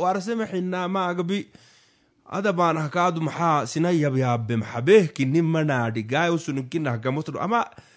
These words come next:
ama ayi barraay maxa gidabta ma kata, ah, yalli furabina kama hagaracate tigirxi. Teferti meh agabin kinna ayti ko humea xama, ada baani agabin kinna ilenina.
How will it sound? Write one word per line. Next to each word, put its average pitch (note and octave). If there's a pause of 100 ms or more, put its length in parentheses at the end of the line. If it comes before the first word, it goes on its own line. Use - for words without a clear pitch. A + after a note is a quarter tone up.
(140)
ama A#3
ayi G#3+
barraay G3+
maxa G3
gidabta D#3+
ma F3+
kata, E3
ah, F3
yalli D3+
furabina A#2+
kama B2+
hagaracate A#2+
tigirxi. G#2+ (500)
Teferti A3
meh A3
agabin A3
kinna A3+
ayti G#3+
ko A3+
humea F#3+
xama, C3+
ada D#3+
baani E3
agabin D3
kinna G3
ilenina. D#3